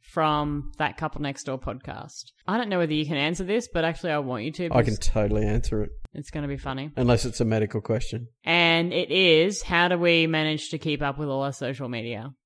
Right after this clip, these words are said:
Speaker 2: Oh, that's easy. I can totally answer that.
Speaker 1: <laughs> We,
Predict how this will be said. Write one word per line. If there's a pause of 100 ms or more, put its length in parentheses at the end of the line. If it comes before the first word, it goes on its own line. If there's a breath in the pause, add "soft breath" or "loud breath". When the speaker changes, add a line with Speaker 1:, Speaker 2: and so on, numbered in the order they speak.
(120)
Speaker 2:
Oh,
that's
easy. (160)
I
can
totally
answer
that.
Speaker 1:
<laughs>
We,